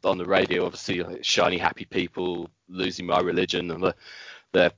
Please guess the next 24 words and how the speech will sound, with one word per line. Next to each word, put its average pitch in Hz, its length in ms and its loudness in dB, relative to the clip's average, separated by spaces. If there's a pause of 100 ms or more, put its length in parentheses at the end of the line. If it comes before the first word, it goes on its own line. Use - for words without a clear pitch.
(160)
more 95 220 6
famous 101 400 6
stuff. - 540 0 (240)
And - 120 -14
I 208 40 -16
thought, - 200 -14 (140)
"Yeah, - 200 8
that's - 180 4
familiar. 92 400 -2
Yeah, 131 140 4
I - 40 6
really, 147 300 0
I - 60 -2
really 123 280 4
like 123 220 8
that." 80 260 2 (680)
And 101 200 2
then, 104 460 6 (640)
yeah, 80 140 -4 (140)
bought 101 300 2 (380)
Out 95 240 0
of 92 80 -12
Time 92 480 4
and 90 300 -10